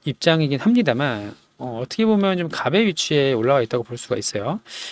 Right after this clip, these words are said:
이 대체할 수 없는 티씨 본도 장비를 가지고 있기 때문에 이 장비를 꼭 사용을 해야만 지금 수율을 맞출 수가 있어서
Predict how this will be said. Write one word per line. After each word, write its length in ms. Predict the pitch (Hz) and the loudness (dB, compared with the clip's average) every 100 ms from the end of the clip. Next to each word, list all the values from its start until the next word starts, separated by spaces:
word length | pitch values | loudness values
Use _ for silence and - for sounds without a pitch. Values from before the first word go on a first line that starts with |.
| - - | -12 -4
이 200 | 127 123 | -2 -2
대체할 400 | - 139 - 202 | -2 -2 2 2
수 160 | 196 139 | 2 0
없는 320 | 123 127 127 | 0 -2 -2
티씨 300 | 190 - 208 | -2 0 0
본도 240 | 131 123 | 0 -2
장비를 400 | 123 120 117 131 | -4 -6 -6 -6
가지고 300 | 127 120 123 | -6 -8 -6
있기 160 | 113 117 | -6 -4
때문에 680 | 170 180 127 135 113 95 98 - - - - - - - | -4 -2 0 -2 -2 -6 -10 -16 -20 -18 -12 -10 -10 -4
이 220 | 151 156 | 0 0
장비를 560 | 151 123 127 135 156 170 - _ _ _ - | 0 -2 0 0 0 -2 -6 _ _ _ -16
꼭 160 | 147 | -12
사용을 400 | - 233 226 175 | 0 4 6 6
해야만 520 | 240 240 214 240 247 | 6 6 6 6 4
지금 280 | 214 127 117 | 2 -2 -4
수율을 320 | - 208 208 | -2 0 0
맞출 260 | 139 107 127 | 0 -4 -6
수가 200 | - 117 | -6 -4
있어서 520 | 107 - 113 156 233 | -4 -4 0 0 0